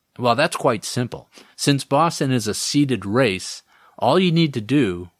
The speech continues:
is to look at how you performed vis-a-vis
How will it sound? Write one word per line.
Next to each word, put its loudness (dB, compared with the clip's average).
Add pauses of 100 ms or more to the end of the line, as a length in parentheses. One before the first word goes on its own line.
(680)
is -2
to -2
look 2
at 0
how 2
you 4
performed 0
vis-a-vis 0